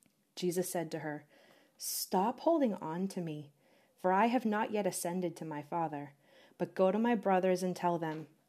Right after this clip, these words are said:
'I am going to my Father and your Father, to my God and your God.'"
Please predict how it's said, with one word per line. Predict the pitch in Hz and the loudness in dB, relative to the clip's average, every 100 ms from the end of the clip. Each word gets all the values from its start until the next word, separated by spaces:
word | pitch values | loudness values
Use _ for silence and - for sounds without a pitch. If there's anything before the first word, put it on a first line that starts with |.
| - | -4
'I | 165 | -2
am | 170 | -2
going | 165 175 208 | 0 0 2
to | 214 | 0
my | 160 147 | -2 -4
Father | 147 147 143 180 196 | -2 -2 -2 -6 -6
and | 165 156 | -6 -4
your | 156 160 | -2 -2
Father, | - 151 147 156 | -2 -2 -2 -4
to | 151 170 | -4 -6
my | 156 151 180 | -2 -2 0
God | 160 147 143 - | 0 -2 -2 -6
and | 151 | -8
your | 143 151 151 | -6 -4 -6
God.'" | 147 131 143 | -6 -8 -10